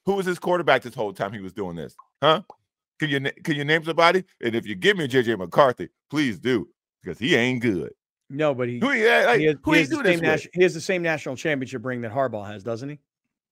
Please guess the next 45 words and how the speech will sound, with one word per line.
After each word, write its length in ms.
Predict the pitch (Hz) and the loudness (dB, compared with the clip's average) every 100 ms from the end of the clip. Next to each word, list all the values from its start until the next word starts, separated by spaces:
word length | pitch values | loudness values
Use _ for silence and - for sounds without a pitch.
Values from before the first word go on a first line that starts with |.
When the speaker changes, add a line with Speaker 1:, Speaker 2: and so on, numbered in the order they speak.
| _ _ _ _ _ _ _ _ _ _ | _ _ _ _ _ _ _ _ _ _
Speaker 1:
But 100 | 120 | 0
what 180 | 127 131 | 4 4
I'm 140 | 135 | 2
telling 280 | 160 135 110 | 0 -2 0
y'all 240 | 104 98 92 | 2 2 2
is 160 | 92 - _ _ | -4 -8 _ _
he 160 | 135 139 | -2 -2
ain't 220 | 131 104 | -2 -4
good. 320 | 95 156 110 | -2 -2 -2
Speaker 2:
Mm-hmm. 540 | - _ _ _ _ 117 | -8 _ _ _ _ 4
Speaker 1:
Yes, 280 | 220 - _ - | 4 4 _ -20
of 80 | |
course. 260 | - 226 190 | -2 0 0
The, 200 | _ 95 - | _ -14 -6
well, 160 | 131 123 | -4 -4
Jim 260 | 104 160 | -4 -6
Har-, 180 | 156 143 | 0 0
Harbaugh, 320 | 127 117 - | 0 -2 -2
Harbaugh 300 | 123 151 113 | 0 2 0
should 100 | - 90 | -4 -12
be 60 | |
way 180 | 90 98 | -4 -4
bigger. 340 | 80 92 - - _ _ | -4 -8 -8 -20 _ _
Speaker 2:
Yeah. 100 | - | -8
Speaker 1:
But 260 | 117 123 - | 0 0 2
Speaker 2:
By 140 | 143 | 4
the 80 | 165 | 6
way, 120 | 156 131 | 6 4
Speaker 1:
yes. 60 | |
Speaker 2:
your, 200 | 143 165 | 2 0
your 220 | 135 165 | 0 0
track 340 | 165 - 156 151 | 0 2 2 2
record 280 | 160 - 160 | -2 0 -2
of, 140 | 139 | -2
of 160 | 117 131 | -4 -10
telling 300 | - 147 147 | -2 0 0
us 200 | 139 - | -4 -6
who's 200 | - 147 | -6 -6
good 240 | 120 139 139 | -2 -2 0
and 100 | 135 | -4
who's 160 | 135 | -6
not 200 | 117 123 | -2 -4
good 140 | 123 139 | -2 -2
at 80 | 127 | -2
quarterback, 540 | 135 139 151 165 165 | -2 -2 0 0 -2